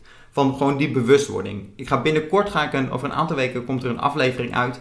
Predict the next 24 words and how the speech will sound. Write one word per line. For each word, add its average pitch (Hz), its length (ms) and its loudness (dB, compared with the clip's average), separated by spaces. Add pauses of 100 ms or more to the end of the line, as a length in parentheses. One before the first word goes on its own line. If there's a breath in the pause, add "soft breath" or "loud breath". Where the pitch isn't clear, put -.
(260 loud breath)
waarin 131 200 2
ik 135 80 -2
eigenlijk 117 320 -2
de 110 140 -4
drie 160 380 0
opvoedpilaren 120 760 -2
die 120 100 -2
ik 113 60 -4
in 120 120 0
deze 160 260 4
aflevering 113 540 -2
bespreek, 123 640 -2 (360 loud breath)
ga 147 180 6
ik 127 60 0
dan 123 260 0
vertalen 147 640 0
in 107 80 -6
hele 143 400 0
specifieke - 840 -2
acties 147 380 -2
die 113 120 0
je 110 60 -2
kan 107 240 -2
doen. 151 440 -2